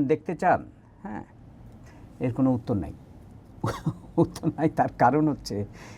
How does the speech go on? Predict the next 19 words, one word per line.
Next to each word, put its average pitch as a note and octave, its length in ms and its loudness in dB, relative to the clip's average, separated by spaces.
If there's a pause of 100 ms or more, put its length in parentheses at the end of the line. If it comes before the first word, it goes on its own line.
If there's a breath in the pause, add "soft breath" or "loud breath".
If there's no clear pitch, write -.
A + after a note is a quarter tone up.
(140 loud breath)
যেগুলো, C#3 320 6
প্রথম C#3 300 6
কথা C3 200 4
হচ্ছে C3+ 220 2
তাদের A#2 320 2
মাথার A#2 300 2
ভিতরে A#2+ 220 2
অত A#2 140 0
ঢোকে F#2+ 320 -2
না, F#2+ 180 -4 (360)
মাথার A2 380 0
ভিতরে A2 260 0
অত G#2+ 140 0
ঢোকে G2+ 300 -2
না G2+ 100 -2
এই G2 60 -4
সমস্ত G#2 400 -6
কথা। F#2 240 -2
আহ, - 1600 -2